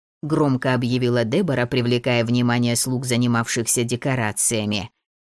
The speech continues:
За нашими спинами развернули новую картину, изображавшую тронный зал.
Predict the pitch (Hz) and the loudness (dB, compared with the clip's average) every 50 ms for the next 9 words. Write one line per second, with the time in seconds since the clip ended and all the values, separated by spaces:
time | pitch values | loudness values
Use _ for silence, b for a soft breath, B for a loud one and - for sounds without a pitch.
0 | _ - - 120 143 143 139 139 135 120 - 127 123 123 117 - - 143 131 123 | _ -8 -4 -2 0 2 2 2 0 0 0 0 2 2 0 0 0 0 0 2
1 | 120 120 117 117 120 117 120 127 123 123 120 120 120 117 117 117 113 127 170 190 | 2 2 2 2 0 0 0 0 0 0 0 0 0 2 0 0 0 0 0 0
2 | 160 135 117 110 - 123 117 120 - - - 117 107 104 107 98 98 _ _ _ | 0 0 -2 0 0 -2 -4 -2 0 -2 0 0 0 0 -2 -2 -4 _ _ _
3 | _ _ - 127 127 147 131 135 139 139 143 156 196 214 - - - 131 120 120 | _ _ -6 -2 -2 0 0 0 -2 -2 -2 -2 -4 -4 -4 -4 -2 -2 -2 -2
4 | 120 113 117 113 113 113 113 120 127 123 113 - 107 98 95 87 85 | -2 -2 0 0 0 2 2 2 0 0 0 0 -2 -2 -4 -6 -10